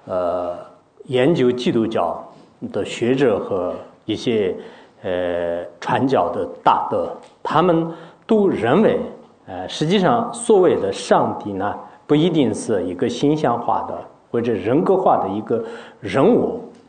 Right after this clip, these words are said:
嗯，是一种，呃，抽象的一种力量，也就是说一种力量。那么它就成为是生命的一种起源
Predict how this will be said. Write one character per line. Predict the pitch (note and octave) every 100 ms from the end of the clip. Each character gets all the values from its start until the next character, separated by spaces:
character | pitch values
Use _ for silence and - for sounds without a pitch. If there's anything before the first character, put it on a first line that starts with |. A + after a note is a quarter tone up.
| _
嗯， | G#2+ G2+ F#2 F#2+ A#2
是 | - F3+
一 | B2 C#3
种， | E3+ A#2+ - - - - - -
呃， | - F#2 F2+ F2+ F2 F2+ - - -
抽 | - B3
象 | A3+ A#3+ D3 F#2+
的 | - F2 - -
一 | B2
种 | C3 G#2 G2+
力 | G2+ G#3 A#3+
量， | G2 F2+ - - _ _ _
也 | G#2 G#2+
就 | D3
是 | C#3 C3
说 | A#2 G2+ -
一 | B2+
种 | C3 G#2+ - -
力 | G#3+
量。 | B2+ - - - - - -
那 | C#3+
么 | C#3+ -
它 | - - B3+ B3+ - -
就 | G#3
成 | - - A#2+
为 | D3+ A2 G2
是 | - - G2 F2 F2 - - -
生 | - - D#3+
命 | D3 F#2+ E2+
的 | F2+
一 | F2 A#2
种 | A#2 F2+ E2+ - - - - _
起 | - - A#3
源 | A2+